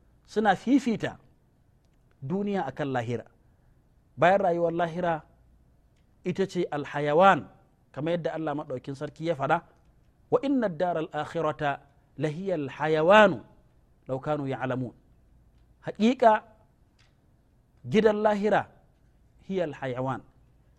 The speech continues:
ita ce rayuwar da ba ta yankewa. Idan aka ce al-hayawan shine al-hayatu da'ima allati la inqita'a fiha. Rayuwa matabbaciya wacce ba ta yankewa.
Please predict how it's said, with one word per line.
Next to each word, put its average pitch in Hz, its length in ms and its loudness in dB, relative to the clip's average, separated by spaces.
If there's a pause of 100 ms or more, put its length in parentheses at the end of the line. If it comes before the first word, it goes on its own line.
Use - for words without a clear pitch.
(220)
ita 202 240 -2
ce 208 200 -4
rayuwar 170 420 -4 (100)
da 175 240 0 (360)
ba 175 260 4
ta 170 140 -8
yankewa. 143 480 -4 (520)
Idan 156 180 -4
aka 180 200 -6
ce 165 220 -10
al-hayawan 151 680 0 (460)
shine 170 340 -6
al-hayatu 147 600 -8 (100)
da'ima 247 520 0 (320)
allati 160 440 -4
la 143 80 -6
inqita'a 123 480 -6
fiha. 104 300 -12 (2500)
Rayuwa 185 460 0
matabbaciya 208 760 -6 (680)
wacce 196 280 -2
ba 208 160 -4
ta 190 140 -2
yankewa. 139 420 -2